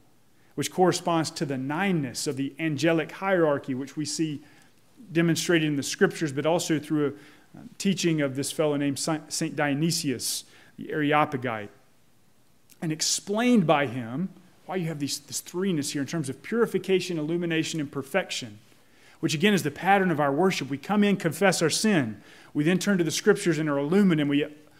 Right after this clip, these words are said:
ultimately come to this table and are united in perfect union with Christ. When I think of Christ the King Sunday, I think of Christ's glory, and am reminded that we participate in the kingdom of the King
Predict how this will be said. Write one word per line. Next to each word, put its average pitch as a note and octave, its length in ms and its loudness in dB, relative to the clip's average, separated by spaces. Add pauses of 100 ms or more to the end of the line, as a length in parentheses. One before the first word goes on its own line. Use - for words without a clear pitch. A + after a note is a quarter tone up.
(140)
ultimately F3+ 440 0
come D#3+ 180 -2
to C#3 60 -4
this C3 120 -4
table E3 360 2
and C3+ 80 0
are - 20 -2
united C#3 600 -2 (300)
in C3 80 -10
perfect F#3 380 -6
union C#3 320 -2
with A#2+ 160 -10
Christ. - 680 -10 (2000)
When F3+ 120 4
I E3+ 60 6
think G3+ 240 2
of C#3+ 80 -4
Christ F#3 320 2
the E3 60 0
King D3 240 -2
Sunday, F#3+ 460 4
I D3 80 4
think E3+ 220 -2
of D3+ 140 -4
Christ's F3 440 -2
glory, D3 760 2 (960)
and E3+ 160 4
am D#3 200 6
reminded F3 600 6
that D#3 140 2
we E3+ 120 0
participate F3+ 800 2
in D#3 100 0
the C#3 60 -4
kingdom G3+ 440 4
of C#3+ 80 -2
the D3 80 -2
King F3 560 2